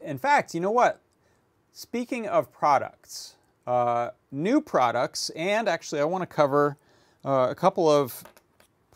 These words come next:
new products that I showed last week, so very slightly old products, but not all that old, really. Um, let's, uh, jump to down shooter here, and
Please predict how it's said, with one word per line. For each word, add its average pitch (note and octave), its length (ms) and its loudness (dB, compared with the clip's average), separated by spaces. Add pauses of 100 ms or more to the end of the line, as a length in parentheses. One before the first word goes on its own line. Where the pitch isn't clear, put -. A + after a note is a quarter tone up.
new C3+ 200 -4
products D#3 400 -2
that C#3+ 100 -8
I B2+ 60 -8
showed B2+ 300 -8
last D3+ 300 -2
week, A2 160 -10
so B2 140 -10
very E3+ 260 0
slightly D#3 480 -2
old C3+ 320 -2
products, G2+ 420 -10
but B2+ 140 -10
not C3+ 200 -2
all A#2 160 -2
that G2+ 140 -8
old, F2 180 -16
really. - 220 -20 (680)
Um, A2 480 -8 (1600)
let's, - 520 -14
uh, A2 420 -10 (160)
jump C#3 320 -16 (220)
to A2 840 -10 (1500)
down C#3 300 -12
shooter B2+ 500 -10
here, F#3 800 -8 (1500)
and C#3+ 840 -16